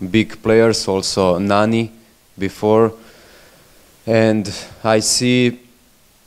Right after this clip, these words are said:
when we play against Atalanta, they are a really good team. Also, Josip Ilicic, he's top class. Um, I don't know, I play against, uh, Gosens on the same side, and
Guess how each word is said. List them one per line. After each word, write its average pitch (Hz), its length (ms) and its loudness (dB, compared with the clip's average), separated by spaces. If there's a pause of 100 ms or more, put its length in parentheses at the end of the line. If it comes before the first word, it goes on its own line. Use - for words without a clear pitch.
(260)
when 110 200 2
we 110 140 0
play 113 240 4
against 107 400 0
Atalanta, 107 880 0 (520)
they 98 320 0
are 95 220 4
a - 20 0
really 98 240 4
good 98 300 2
team. 101 480 0 (540)
Also, 98 680 2 (1000)
Josip 95 400 -4
Ilicic, 95 560 -4 (640)
he's 92 560 -2 (440)
top - 300 -4
class. 101 520 -2 (840)
Um, 92 680 2 (100)
I 95 140 0
don't 92 180 -4
know, 95 220 -2
I 95 100 2
play 101 280 -2
against, 95 720 -4
uh, 92 160 -4
Gosens 107 680 0
on 92 200 -4
the 95 80 -8
same 107 280 -2
side, 107 440 0
and 90 340 -6